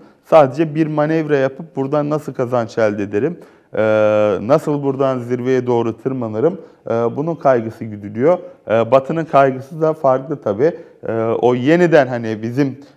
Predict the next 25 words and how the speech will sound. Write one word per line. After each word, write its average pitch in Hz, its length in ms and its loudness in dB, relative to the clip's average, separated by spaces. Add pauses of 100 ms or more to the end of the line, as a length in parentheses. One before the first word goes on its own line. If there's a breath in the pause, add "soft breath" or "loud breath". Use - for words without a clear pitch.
(140)
e, 107 380 -2
iktidarımız, 131 680 2 (200)
Türkiye'de 107 380 -6
iktidar 101 380 0
olsun, 98 300 -6
bizim 143 260 -6
seçeceğimiz 117 560 -6
adam 101 300 -2
Türkiye'de 107 360 -8
iktidar 98 320 -2
olsun, 98 340 -6 (280 soft breath)
o 170 200 2
onun 170 160 -6
kaygısı, 101 460 -2
o 131 100 0
kaygı 110 340 -2
başka. 110 420 -2 (380 loud breath)
"İstanbul 185 520 6
onlar 180 280 2
için 175 280 -4
ganimet." 165 500 0
demiş, 139 360 -6
e, - 140 -4 (340)
Erdal 120 400 2
Atabek. 123 480 -4